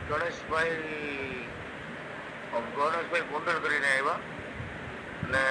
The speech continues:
ત્યાં આવીને વાડી બાજુ લઈ ગયા અને બહુ માર્યો મને ત્યાં. બહુ એટલે બહુ માર્યો. અંધારી જગ્યા હતી, ત્યાંથી મને ગાડીમાં બેહાડીને, ત્યાંથી મને ગાડીમાં બેહાડીને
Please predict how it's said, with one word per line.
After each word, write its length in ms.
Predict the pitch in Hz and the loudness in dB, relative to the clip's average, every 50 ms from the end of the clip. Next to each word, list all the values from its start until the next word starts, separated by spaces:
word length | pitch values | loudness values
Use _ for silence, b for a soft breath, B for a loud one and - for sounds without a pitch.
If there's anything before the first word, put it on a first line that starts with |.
| 135 131 131 131 131 131 | 6 6 6 4 2 2
ત્યાં 280 | 139 147 151 151 156 151 | 4 4 6 6 6 4
આવીને 600 | 151 151 156 156 156 156 151 151 151 156 139 139 | 4 2 0 -2 0 0 0 0 0 0 0 2
વાડી 220 | 143 143 147 160 | 2 2 2 2
બાજુ 240 | 156 156 156 156 156 156 | 2 0 0 0 0 -2
લઈ 60 | 160 | -2
ગયા 160 | 156 165 160 | 0 0 2
અને 100 | 151 147 | 2 2
બહુ 220 | 139 143 151 156 143 | 2 2 0 0 0
માર્યો 320 | - 139 135 127 123 123 | 2 2 2 2 2 0
મને 220 | 120 120 117 117 | 0 0 0 -2
ત્યાં. 200 | 117 117 117 117 117 - - - - - - - - - - - - - - | -2 -2 -2 -2 -4 -4 -8 -10 -10 -10 -10 -10 -8 -8 -8 -8 -8 -8 -2
બહુ 240 | - 135 139 143 143 | 0 0 2 2 0
એટલે 160 | 143 131 135 | 2 2 0
બહુ 220 | 131 135 143 143 135 | 0 0 0 -2 0
માર્યો. 400 | 131 127 127 123 135 147 175 - - - - - - - - - - - | 2 2 4 4 4 2 2 0 -4 -8 -8 -8 -8 -8 -8 -6 -4 -4
અંધારી 300 | 127 139 143 151 151 151 | -2 -2 2 2 2 2
જગ્યા 400 | 147 135 135 139 143 151 160 160 151 147 147 | 2 -2 -4 -6 -4 0 4 6 6 6 6
હતી, 240 | 143 135 139 135 123 - - - - - - - 127 120 | 4 2 -2 -4 -4 -6 -8 -8 -8 -8 -6 -4 -2 0
ત્યાંથી 240 | 139 143 147 147 156 | 0 0 0 0 0
મને 220 | - 151 151 151 | 0 4 2 4
ગાડીમાં 460 | 147 151 147 147 151 156 156 151 147 | 4 6 4 4 4 4 2 2 2
બેહાડીને, 400 | 151 156 156 170 175 165 156 139 131 120 110 127 - - - - - - - - - - - - - - - - - - - | 2 2 2 4 2 2 4 4 4 4 4 0 -4 -4 -2 -2 -2 -2 -4 -6 -6 -8 -8 -8 -8 -8 -8 -8 -6 -4 0
ત્યાંથી 240 | 113 127 135 143 151 | 2 2 2 2 2
મને 200 | 151 151 151 151 | 2 4 4 6
ગાડીમાં 460 | 143 143 147 147 160 151 - 160 151 | 6 6 4 4 2 0 0 0 2
બેહાડીને 540 | 151 160 175 180 175 165 165 151 147 147 | 2 2 2 4 4 2 2 4 4 4